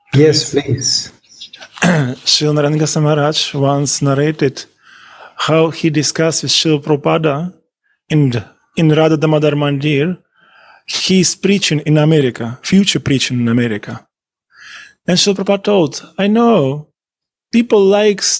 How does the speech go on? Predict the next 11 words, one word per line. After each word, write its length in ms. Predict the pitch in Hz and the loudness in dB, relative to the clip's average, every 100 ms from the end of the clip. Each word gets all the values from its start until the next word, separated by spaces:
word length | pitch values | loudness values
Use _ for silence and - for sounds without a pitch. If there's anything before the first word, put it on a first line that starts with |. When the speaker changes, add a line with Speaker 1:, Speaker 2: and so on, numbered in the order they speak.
| - | -2
Speaker 2:
to, 560 | 170 170 175 170 165 165 _ _ _ _ _ _ | 2 2 4 2 0 -4 _ _ _ _ _ _
uh, 200 | 135 131 127 | -4 -4 -2
play 300 | 151 185 175 | 0 0 2
with 240 | 156 143 135 | 0 -2 0
dolls. 600 | 175 131 127 - - - _ _ _ _ _ _ _ _ _ _ | 2 0 -2 -6 -10 -12 _ _ _ _ _ _ _ _ _ _
I 120 | 175 | 0
want 200 | 185 190 190 | 2 2 0
to 60 | |
bring 220 | 180 185 | 0 0
so 340 | 160 - 185 190 | 0 0 2 4
many 680 | 185 175 170 151 202 220 | 2 2 0 -2 -6 -14